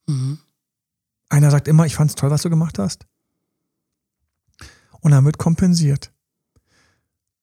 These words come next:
Speaker 2: Und wenn der Partner kompensiert, dann ist der Partner natürlich der, der in dem Moment auch zu mir auf einer unterbewussten Ebene passt,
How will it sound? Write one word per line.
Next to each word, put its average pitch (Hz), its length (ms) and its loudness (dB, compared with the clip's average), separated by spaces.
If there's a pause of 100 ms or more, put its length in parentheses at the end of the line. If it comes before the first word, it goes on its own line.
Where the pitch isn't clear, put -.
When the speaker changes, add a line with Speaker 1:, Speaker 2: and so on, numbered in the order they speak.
(120)
Speaker 2:
Und 143 100 2
wenn 135 140 4
der 127 120 2
Partner 185 560 -2
kompensiert, 143 1120 0 (1600)
dann 127 200 0
ist - 220 -6
der 123 120 -2
Partner 143 920 -4 (1000)
natürlich 139 800 -4 (220)
der, 123 140 2
der 120 160 0
in 120 60 -2
dem 123 140 -2
Moment 120 200 0
auch 113 220 -6
zu - 200 -6
mir 117 420 0
auf - 200 -12
einer 117 340 -4
unterbewussten 156 1040 0
Ebene 135 360 0
passt, - 540 -8